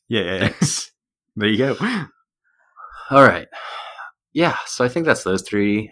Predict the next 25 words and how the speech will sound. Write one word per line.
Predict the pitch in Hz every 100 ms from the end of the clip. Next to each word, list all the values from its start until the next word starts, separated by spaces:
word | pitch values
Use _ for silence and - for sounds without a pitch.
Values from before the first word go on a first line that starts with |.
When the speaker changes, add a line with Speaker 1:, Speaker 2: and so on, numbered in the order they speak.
| -
Speaker 2:
Um, | 95 92 92 - -
two | - 143 143 143 -
artifacts, | 107 107 110 104 104 - - - _ - - _ _
one | 107 107 104
key | - 104
cost | - 92 92 -
increaser, | 98 - 98 - 98 104 - _
one | 104 104
creature. | - 95 92 101 110 - _ _ - - _ _ _ _ _ _ _ _ - -
Um, | 95 92 85 82 - _ -
yeah, | 127
I | 117
kinda | 147 151
remember | 120 101
when | 98
we |
did | 92 87
the, | 90 90 85
uh, | 85 85 - _ _ _ _ _ _ _ -
A | 104
O | 95
A | 90 90 85
Coda | - 95 90
ones. | 85 87 90
There | -